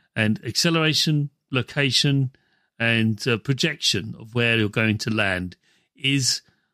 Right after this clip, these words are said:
the fundamentals of any platformer worth, worth its salt. But Ellipse really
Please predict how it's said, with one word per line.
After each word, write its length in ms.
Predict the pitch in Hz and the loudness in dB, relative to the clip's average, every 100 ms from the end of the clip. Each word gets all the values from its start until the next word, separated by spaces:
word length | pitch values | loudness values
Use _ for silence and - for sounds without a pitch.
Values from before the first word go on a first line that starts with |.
| _ _ _ | _ _ _
the 100 | 151 | -4
fundamentals 920 | - 165 160 147 135 131 - 104 98 107 | -2 0 2 2 2 0 -2 -10 -6 -2
of 400 | 101 98 - - _ | 0 -2 -8 -20 _
any 440 | 170 196 156 104 - _ _ _ _ _ | -2 0 2 0 -4 _ _ _ _ _
platformer 640 | 139 - - 113 101 87 87 _ | -4 -4 -2 0 0 -2 -8 _
worth, 300 | - 110 - | -8 -8 -8
worth 300 | - 107 - | -2 -2 0
its 180 | - - | -8 -6
salt. 400 | - 113 - - _ _ _ _ - | 0 0 -2 -14 _ _ _ _ -2
But 380 | 127 110 - - _ - | 0 0 -4 -20 _ -4
Ellipse 480 | 131 131 143 - - | 0 2 0 -6 -8
really 560 | 131 135 120 113 113 | -2 0 0 0 0